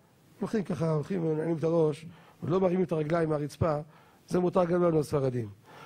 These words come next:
אבל הריקוד האורה, או קדצ'קה, כל הכיוצא בזה, זה אסור לנו הספרדים בשבת לעשות. לא בשבת ולא ב-, לא ביום טוב. אין מרקדים ואין מספקים. אם יש לך בקבוק של בירה על השולחן,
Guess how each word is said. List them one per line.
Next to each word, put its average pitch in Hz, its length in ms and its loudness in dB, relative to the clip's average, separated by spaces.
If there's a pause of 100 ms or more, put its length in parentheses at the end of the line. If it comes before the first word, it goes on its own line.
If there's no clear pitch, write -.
(220)
אבל 131 200 0
הריקוד 139 320 0
האורה, 156 440 2 (460)
או 147 240 0
קדצ'קה, 151 580 0
כל 180 200 -2
הכיוצא 165 380 -2
בזה, 143 320 0 (360)
זה 175 160 -2
אסור 262 240 -4
לנו 196 220 -2
הספרדים 143 400 -2
בשבת 127 420 -4
לעשות. 123 380 -6 (280)
לא 190 140 0
בשבת 170 460 0
ולא 190 180 -2
ב-, 202 180 -2 (120)
לא 196 80 0
ביום 196 220 -2
טוב. 185 240 -4 (380)
אין 202 180 0
מרקדים 180 640 2
ואין 180 180 0
מספקים. 180 640 -4 (500)
אם 160 80 0
יש 160 120 -4
לך 156 100 -2
בקבוק 156 520 -2
של 143 160 -4
בירה 151 280 0
על 139 80 -2
השולחן, 143 400 -2